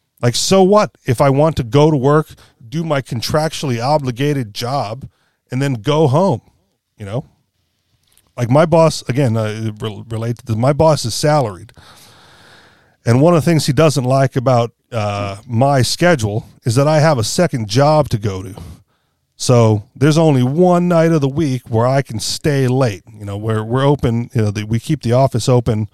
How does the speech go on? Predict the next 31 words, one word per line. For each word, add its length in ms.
uh, 240
Monday 420
through 160
Thursday, 720
uh, 440
till 240
eight 200
P 220
M. 240
And 80
then 120
Fridays 500
and 100
Saturdays, 600
we 80
do 180
a 60
half 340
day. 220
So 160
we 40
get 80
off 200
at 80
one. 380
And 200
he 160
would 180
like, 400
you 80
know, 240